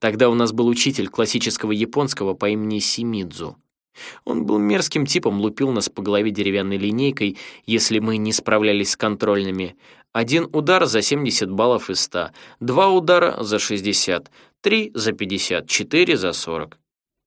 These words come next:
Ивасэ и ещё пару учеников всегда получали по четыре-пять ударов. В конце второго семестра Симидзу объявил: "Учебный год подходит к концу. Если я буду вас правильно бить,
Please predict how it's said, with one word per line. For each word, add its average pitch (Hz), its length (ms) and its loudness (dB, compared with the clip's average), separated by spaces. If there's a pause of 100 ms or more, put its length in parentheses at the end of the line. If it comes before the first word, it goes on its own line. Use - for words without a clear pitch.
(280)
Ивасэ 123 600 2
и - 140 -4
ещё 117 400 0
пару 127 280 0
учеников 120 500 -4
всегда 135 300 -2
получали 110 500 -2
по - 140 -10
четыре-пять - 640 -6
ударов. 78 500 -12 (680)
В - 60 -20
конце 113 280 2
второго 110 360 2
семестра 120 540 0
Симидзу 107 460 -2
объявил: 98 520 -2 (580)
"Учебный 233 500 4
год 175 500 2
подходит 143 480 2
к - 40 -8
концу. 107 520 2 (680)
Если 143 360 2
я 139 580 4
буду 127 260 4
вас 123 180 4
правильно 127 440 4
бить, 156 380 0